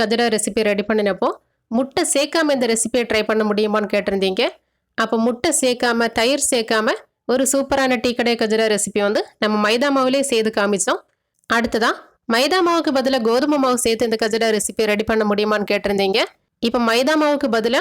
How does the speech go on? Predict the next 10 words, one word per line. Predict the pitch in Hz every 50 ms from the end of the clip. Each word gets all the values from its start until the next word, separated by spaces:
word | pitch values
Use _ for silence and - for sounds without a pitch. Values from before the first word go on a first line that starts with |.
| - - - _ - 208 196
கோதுமை | 226 254 285 320 320 320 285
மாவுலயே | 277 262 254 254 247 254 294 427 - - - - 220
ஒரு | 226 247 233 -
சூப்பரான | 247 247 240 - 247 247 247 233 226 233
கஜடா | 226 208 226 220 226 220
ரெசிபி | 214 202 - 220 196 226 214
ரெடி | 208 202 208 - -
பண்ணியிருக்கோம். | 233 233 233 226 226 226 - 285 370 392 - _ _ _ - 196 190
அதுவும் | 196 196 233 254 311 403 453 - _ _ _ -
சீனி | - 240 247 302 359 403